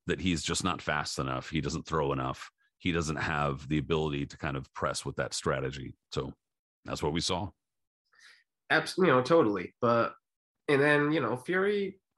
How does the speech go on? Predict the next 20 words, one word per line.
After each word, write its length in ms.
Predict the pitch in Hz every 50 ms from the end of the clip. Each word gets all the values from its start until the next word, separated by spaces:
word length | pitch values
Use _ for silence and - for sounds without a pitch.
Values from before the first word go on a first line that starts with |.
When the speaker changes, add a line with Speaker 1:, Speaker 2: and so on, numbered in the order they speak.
| _ -
Speaker 2:
well, 200 | - 175 175 165 170
just, 280 | 170 170 165 - -
it 60 | 170
was 180 | 196 233 240 233
one 120 | 247 240
of 60 | 240 240
those 180 | 226 208 -
things 180 | - 214 208 202
that, 140 | 190 165 156
like, 160 | 147 139 -
Fury 240 | 160 165 170 165 165
even 220 | 160 156 147 139
felt 200 | 131 - 143 139
like 240 | 135 131 123 127 127 _ _ _
you, 360 | - 135 131 131 131 131 123 120
when 100 | 123 123
you're 140 | 123 117
watching 340 | 117 131 143 147 - - 120
the 60 | 104
fight, 340 | - - 101 90 87 78 -